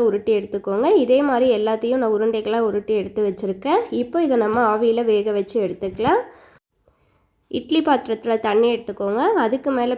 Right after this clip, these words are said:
பிளேட்டில் நம்ம பிடிச்ச உருண்டைகளை வச்சுட்டு ரெண்டுலேருந்து மூணு நிமிஷம் வேக வச்சு எடுத்துக்கலாம். அடுப்பை ஹை ஃப்ளேமில் வச்சுட்டு வேக வச்சு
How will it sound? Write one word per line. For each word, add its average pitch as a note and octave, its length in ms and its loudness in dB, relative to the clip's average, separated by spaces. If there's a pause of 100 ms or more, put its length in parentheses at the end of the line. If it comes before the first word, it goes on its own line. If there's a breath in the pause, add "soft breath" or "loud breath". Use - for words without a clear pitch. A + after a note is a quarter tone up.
பிளேட்டில் A3+ 400 0
நம்ம G#3+ 240 0 (100)
பிடிச்ச A#3+ 240 -2 (100)
உருண்டைகளை A3+ 540 0
வச்சுட்டு G#3+ 400 -2 (300)
ரெண்டுலேருந்து B3+ 640 2
மூணு A3+ 260 4
நிமிஷம் A3+ 340 -2
வேக A3 240 2
வச்சு G3+ 300 -2
எடுத்துக்கலாம். G3+ 580 -2 (2250)
அடுப்பை B3+ 340 4
ஹை A#3 100 4 (120)
ஃப்ளேமில் A#3+ 360 2
வச்சுட்டு A#3 360 -2
வேக G#3 240 0
வச்சு G#3+ 180 -2